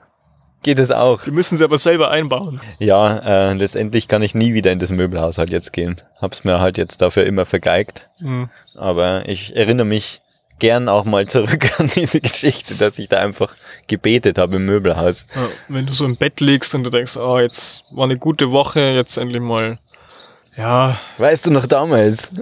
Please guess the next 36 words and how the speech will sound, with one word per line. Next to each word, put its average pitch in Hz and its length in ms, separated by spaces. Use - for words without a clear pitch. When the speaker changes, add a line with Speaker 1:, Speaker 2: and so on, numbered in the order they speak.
Speaker 1:
<laughs> 156 240
Speaker 2:
entspannen", 165 840
und 139 240
dann 135 320
dein 135 180
Gehirn, 139 380
"Hey, - 280
hey, - 160
hey, - 120
Martin, 208 280
Martin, 214 320
Speaker 1:
Im 147 120
Möbelhaus. 160 500
Speaker 2:
bist - 180
du 226 40
noch 196 140
wach? 226 300
Bist - 120
du - 40
Speaker 1:
Hey, 226 60
Speaker 2:
noch 214 100
wach? - 100
Speaker 1:
hey, 170 140
psst. - 180
Speaker 2:
Hey, 220 180
kennst 180 180
du 196 40
noch? 202 200
Ich 175 120
hab 170 140
voll 233 440
die 214 140
gute 208 280
Story 220 340
am 156 140
Start. - 360